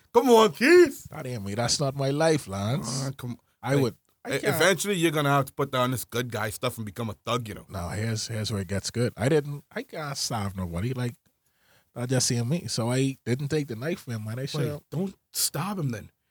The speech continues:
Speaker 1: Just hold him, push him on the floor politely, and put your, put your knee on his neck, and you put it to his stomach, and you, you just push it slowly,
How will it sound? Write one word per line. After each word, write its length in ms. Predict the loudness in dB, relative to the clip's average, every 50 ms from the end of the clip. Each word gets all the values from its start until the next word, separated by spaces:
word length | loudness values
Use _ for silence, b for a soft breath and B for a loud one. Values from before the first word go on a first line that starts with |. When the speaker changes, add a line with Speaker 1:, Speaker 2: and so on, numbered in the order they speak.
| _ _ _ _
Speaker 1:
Just 180 | -16 -14 -14 -16
hold 400 | -14 -8 -4 -4 -2 -2 0 -2
him, 140 | -2 -4 -4
push 260 | -6 -8 -8 -6 -6
him 120 | -4 -4
on 60 | -4 -4
the 60 | -4
floor 240 | -4 -4 -2 -2 -2
politely, 460 | -4 -6 -6 -4 -4 -4 -4 -6 -8
and 120 | -8 -10
put 140 | -12 -14 -14 -12
your, 100 | -8 -6 -4 -4 -4 -6 _ b b b b b
put 80 | -16 -10
your 100 | -6 -4
knee 340 | -4 -2 -2 -2 -2 -4 -6 _ -10
on 100 | -8 -6
his 140 | -6 -6 -4
neck, 360 | -4 -4 -4 -6 -10 -18 -20 _ _ _ _ _ _ _ _ -8
and 120 | -4 -2 -2
you 120 | -2 -4
put 200 | -6 -6 -6 -6
it 100 | -6 -6
to 120 | -8 -8 -6
his 100 | -6 -6
stomach, 320 | -6 -4 -2 -2 -2 -4 -6 _ _ _ -14
and 180 | -12 -10 -10 -10
you, 120 | -10 -12 -12 -12
you 60 | -10
just 180 | -10 -12 -12 _
push 200 | -6 -6 -6 -6
it 100 | -8 -12
slowly, 500 | -12 -10 -8 -4 -4 -2 -2 -4 -6 -8